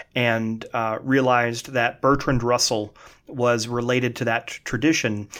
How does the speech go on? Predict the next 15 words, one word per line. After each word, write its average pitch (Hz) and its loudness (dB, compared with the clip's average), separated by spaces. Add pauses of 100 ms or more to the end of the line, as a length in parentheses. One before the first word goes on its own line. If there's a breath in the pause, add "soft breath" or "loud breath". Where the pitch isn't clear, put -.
(100)
So - 0
I 131 6
just 127 -4
grabbed 120 2
Bertrand 135 2
because 120 -2
that 127 -2
name 131 2
kind 123 0
of 110 -6
fit 139 -2
in 123 -6
that 120 -4
particular 120 -4
context. - -6